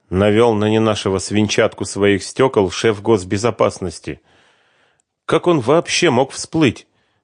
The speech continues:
Впрочем, сейчас нужно выяснить не как всплыл, а как его затем сплавить или основательно притопить. Но пока что он нужен». «Вот именно, пока что», внушал себе Корягин.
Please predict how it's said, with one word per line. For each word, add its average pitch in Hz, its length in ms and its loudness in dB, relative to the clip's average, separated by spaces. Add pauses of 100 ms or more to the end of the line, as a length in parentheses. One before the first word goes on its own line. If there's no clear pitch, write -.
(220)
Впрочем, 139 540 0
сейчас 143 440 0
нужно 139 340 2
выяснить 131 580 0
не 135 140 2
как 143 240 -2
всплыл, 120 600 -2 (300)
а 92 120 0
как 120 240 -2
его 110 220 2
затем 110 360 2
сплавить 120 680 -2 (200)
или 113 220 2
основательно 113 840 0
притопить. - 760 -4 (580)
Но 95 260 2
пока 110 360 2
что - 240 -2
он 107 380 0
нужен». 78 440 -4 (380)
«Вот 113 300 0
именно, 95 480 0 (120)
пока 95 300 0
что», - 340 -12 (220)
внушал 92 480 -2
себе 85 320 -8
Корягин. 85 560 -4